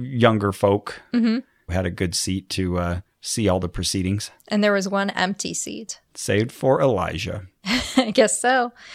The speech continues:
Speaker 2: And, you know, I was thinking as we were sitting there, it really does make sense. This is, even though it is not in the spirit of the low-cost vegetarian food, that's for sure. It is in the original spirit of the Source restaurant where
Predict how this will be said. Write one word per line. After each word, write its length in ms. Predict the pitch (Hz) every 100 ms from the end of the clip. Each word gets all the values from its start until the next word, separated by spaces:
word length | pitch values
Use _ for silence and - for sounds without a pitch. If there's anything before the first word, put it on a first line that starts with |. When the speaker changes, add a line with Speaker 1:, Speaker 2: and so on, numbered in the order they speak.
| - - - _ -
Speaker 2:
And, 200 | 233 226
you 100 | 233
know, 160 | 220 214
I 20 |
was 140 | 214
thinking 380 | - 254 247 220
as 140 | 196 196
we 80 |
were 120 | 190 190
sitting 320 | - 202 190
there, 220 | 185 185
it 180 | - 190
really 220 | 254 247
does 320 | 185 196 185 185
make 200 | 175 -
sense. 340 | 180 180 180
This 240 | - 180
is, 440 | 196 196 190 - - _ _ _ _ -
even 340 | 226 208 202
though 480 | 196 190 175 170 170 _ _ -
it 140 | 180
is 140 | 160
not 200 | 170 147
in 120 | 156 156
the 60 | 170
spirit 500 | - 165 160 - -
of 440 | - 110 95 - -
the 220 | 156 147 160 156 160 165 151 147
low-cost 880 | 147 143 - - 170 127 160 -
vegetarian 600 | 190 151 156 - - -
food, 260 | 160 - -
that's 220 | 160 -
for 120 | - 160
sure. 340 | - 85 - - -
It 120 | - 208
is 200 | 240 240
in 100 | 226
the 140 | 214
original 320 | 185 185 202
spirit 320 | - 190 202
of 180 | 208 180
the 260 | 185 190 202 _ _
Source 440 | - 208 196 196
restaurant 680 | 185 196 196 - 190 180 -
where 380 | 202 196 185 185